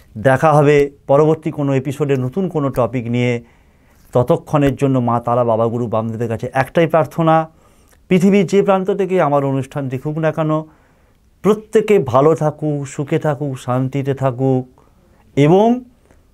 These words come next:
তারা তাদের কার্যক্ষেত্রে হান্ড্রেড পার্সেন্ট সাফল্য লাভ করুক,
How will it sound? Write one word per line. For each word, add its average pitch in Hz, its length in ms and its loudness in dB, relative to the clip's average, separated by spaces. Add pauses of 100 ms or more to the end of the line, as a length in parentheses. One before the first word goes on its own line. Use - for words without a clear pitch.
(100)
তারা 120 220 4
তাদের 123 320 -4
কার্যক্ষেত্রে 117 960 -6
হান্ড্রেড 120 360 -4
পার্সেন্ট 113 520 -6
সাফল্য 117 500 -4
লাভ 87 300 -4
করুক, - 280 -14